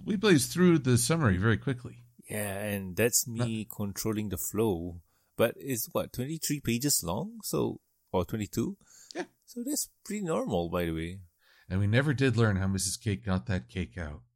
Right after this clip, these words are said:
Speaker 2: Honestly thinking, I, I, I think they could have thrown the party at the pl-, at her place.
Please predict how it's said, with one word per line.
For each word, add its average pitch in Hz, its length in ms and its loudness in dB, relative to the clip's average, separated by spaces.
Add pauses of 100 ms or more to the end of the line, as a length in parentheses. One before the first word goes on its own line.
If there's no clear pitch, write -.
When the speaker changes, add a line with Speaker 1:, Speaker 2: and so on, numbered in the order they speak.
(440)
Speaker 2:
Honestly 107 500 -2
thinking, 117 500 -4
I, 90 100 -6
I, 90 340 -6
I 92 60 -6
think 107 220 -6
they 95 120 -2
could 95 200 -8
have 90 160 -6 (260)
thrown 98 220 0
the 95 80 -4
party 98 360 -4
at 92 120 -4
the 92 80 -6
pl-, - 520 -10
at 90 80 -2
her 101 100 0
place. - 580 -2